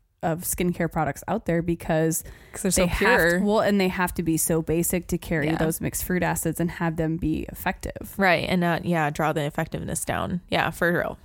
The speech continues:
Speaker 2: Like, it's, and it's amazing because it can be good for almost every skin type out there.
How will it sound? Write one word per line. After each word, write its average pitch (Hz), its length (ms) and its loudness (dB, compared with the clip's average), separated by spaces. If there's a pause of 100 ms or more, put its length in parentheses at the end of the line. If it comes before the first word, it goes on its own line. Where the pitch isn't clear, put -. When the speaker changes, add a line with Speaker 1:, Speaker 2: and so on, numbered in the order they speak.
Speaker 2:
Like, - 200 0 (200)
it's, - 340 0 (320)
and 214 140 2
it's 208 160 4
amazing 233 400 2
because 185 540 0
it 190 160 -2
can 196 240 0
be 190 80 4
good 170 200 2
for - 300 -4
almost 220 500 -2
every 170 340 0
skin - 280 0
type - 240 -4
out 147 180 -2
there. - 240 -2